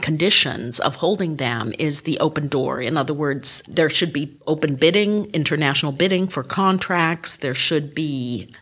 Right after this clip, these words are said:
rights for all League states to investment, to settlement, and so on. That was not the case for what were called the sea mandates, in other words, the Pacific mandates. And also it was very contested in Southwest Africa.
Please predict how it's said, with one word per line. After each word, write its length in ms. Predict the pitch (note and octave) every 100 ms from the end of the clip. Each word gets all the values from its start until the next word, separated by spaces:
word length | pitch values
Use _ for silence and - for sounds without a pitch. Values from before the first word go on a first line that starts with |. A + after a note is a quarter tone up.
| -
rights 500 | E3 D3 F#3 - -
for 200 | - D#3+
all 300 | E3 D#3+ D#3
League 340 | E3 D#3 D3
states 720 | - - D#3 F#3 A#3 - -
to 520 | - - F3 D#3 C#3+ -
investment, 760 | D3 C#3 E3+ - F#3+ G3 G3+
to 100 | -
settlement, 640 | C#3+ - D#3+ D#3 D#3 D3 C#3
and 160 | C#3
so 260 | - A#2+ A2+
on. 220 | - F2 - - - -
That 180 | F#3 D3+
was 180 | E3
not 380 | E3 D#3+ F#3+ A3
the 80 | -
case 420 | - F#3+ D#3+ D#3
for 260 | - E3+ D3+
what 240 | D3 D3+
were 120 | D3+
called 280 | D3+ D#3+ C#3
the 80 | C#3
sea 380 | - - G3+ F3
mandates, 640 | D#3+ C3 C3 C3 C3 C3
in 140 | F3 D3+
other 140 | D3
words, 240 | C#3+ C3+
the 80 | -
Pacific 460 | C3 C#3+ F3 F3 -
mandates. 640 | B2 A#2 B2 D3 - -
And 220 | - D#3+ D3
also 520 | D3 D#3+ - D3+ C3+
it 80 | -
was 140 | D3
very 420 | - D3 D#3+ D3+
contested 580 | D3+ D#3+ - C3+ - C3
in 120 | B2
Southwest 540 | B2+ A#2 B2+ C3+ A#2 -
Africa. 600 | - - - - -